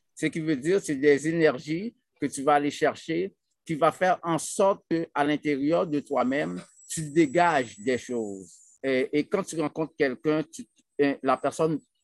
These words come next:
le ressent à travers de toi. Fait que c'est vraiment quelque chose qui est vraiment une grandeur qui va au-delà de ce qui est, de ce qui peut être palpable. C'est, c'est, c'est pas quelque chose qu'on peut pas, qu'on peut toucher. C'est comme les gens qui disent, «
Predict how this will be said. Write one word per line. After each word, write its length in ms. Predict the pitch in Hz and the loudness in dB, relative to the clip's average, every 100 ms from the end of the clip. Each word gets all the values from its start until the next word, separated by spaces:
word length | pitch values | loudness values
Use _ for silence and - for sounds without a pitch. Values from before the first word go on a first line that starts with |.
| - | -2
le 160 | 143 | 2
ressent 500 | 135 151 135 - 139 - _ _ - | 2 2 0 -2 -4 -6 _ _ -4
à 100 | 127 | -2
travers 380 | 131 127 120 127 | 0 0 2 0
de 140 | 117 117 | 0 -6
toi. 320 | 110 101 73 _ _ _ | -6 -8 -8 _ _ _
Fait 100 | - | 2
que 160 | 151 151 | 2 2
c'est 180 | 131 160 | 0 0
vraiment 400 | 143 175 190 214 | 2 2 2 0
quelque 320 | 170 143 151 | 2 2 0
chose 280 | 135 160 - | -4 -4 -2
qui 120 | 151 | 2
est 140 | 135 - | 2 0
vraiment 480 | 120 151 156 165 - _ - | 2 2 2 -2 -4 _ 0
une 160 | 147 | 2
grandeur 640 | 123 165 151 170 180 170 - | 4 2 4 6 6 4 2
qui 120 | 143 | 0
va 200 | 143 143 | 2 2
au-delà 580 | 156 160 151 143 156 156 _ _ | 2 0 2 2 2 0 _ _
de 160 | 113 139 | -2 -2
ce 100 | - | -2
qui 200 | - - | -2 2
est, 100 | 147 _ _ _ _ - | 2 _ _ _ _ -6
de 100 | 143 | -4
ce 120 | 151 | -4
qui 140 | - - | -6 -2
peut 160 | 160 | 4
être 160 | 156 - _ - | 4 4 _ 0
palpable. 500 | 135 120 117 95 92 82 _ _ _ _ | 0 0 -2 -2 -6 -18 _ _ _ _
C'est, 260 | - 151 151 | 0 0 0
c'est, 260 | - 151 147 | -2 -2 -2
c'est 140 | - | -4
pas 120 | 185 175 | -2 0
quelque 180 | 156 | -2
chose 160 | 170 160 | -2 -4
qu'on 120 | 135 | -4
peut 140 | 139 - | -6 -4
pas, 140 | - _ | -6 _
qu'on 140 | 131 | -8
peut 140 | 117 143 | -4 -4
toucher. 520 | - 180 - - 123 - _ _ _ | -2 -4 -4 -4 -4 -6 _ _ _
C'est 240 | - 170 | -2 0
comme 300 | - 208 208 196 | 4 4 4 -2
les 220 | 156 156 139 | 6 6 6
gens 160 | 175 | 0
qui 160 | - 139 | -4 -6
disent, « 340 | 143 175 170 | -4 -6 -6